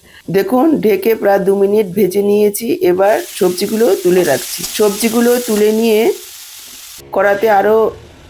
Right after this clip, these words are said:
দু চামচ সর্ষের তেল দিয়ে দিয়েছি। তারপর তেল গরম হয়ে যাওয়ার পর দিয়ে দিলাম হাফ চা চামচ পাঁচ ফোড়ন আর একটা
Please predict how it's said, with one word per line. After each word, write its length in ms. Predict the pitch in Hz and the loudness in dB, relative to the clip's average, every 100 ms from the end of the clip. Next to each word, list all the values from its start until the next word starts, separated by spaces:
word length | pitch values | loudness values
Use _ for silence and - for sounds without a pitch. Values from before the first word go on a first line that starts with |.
| - | -8
দু 100 | 160 196 | -2 0
চামচ 400 | 220 214 226 233 - | 0 2 0 0 0
সর্ষের 340 | 208 208 208 202 | 0 0 -2 0
তেল 160 | 214 202 | -2 0
দিয়ে 220 | 202 202 | 0 0
দিয়েছি। 380 | 202 202 202 - - - - - | 2 0 -2 -4 -6 -10 -20 -10
তারপর 400 | - 180 175 214 202 208 - | -2 -2 0 2 2 2 0
তেল 160 | 202 196 | 0 2
গরম 260 | 190 190 220 | 2 2 2
হয়ে 160 | 202 202 | 2 2
যাওয়ার 200 | 190 190 | 2 2
পর 160 | 202 202 | 0 -2
দিয়ে 140 | 190 190 | 0 0
দিলাম 180 | 190 202 | 0 0
হাফ 180 | 202 175 | -2 -2
চা 120 | - | -4
চামচ 400 | 190 208 214 240 - - _ - | 0 0 0 -2 -6 -18 _ -10
পাঁচ 260 | - 165 175 | -2 -2 -2
ফোড়ন 340 | - 208 214 220 - - | -2 0 2 0 -2 -2
আর 180 | 175 - - 170 | 0 0 -2 -4
একটা 300 | 175 - 202 | -4 -4 -2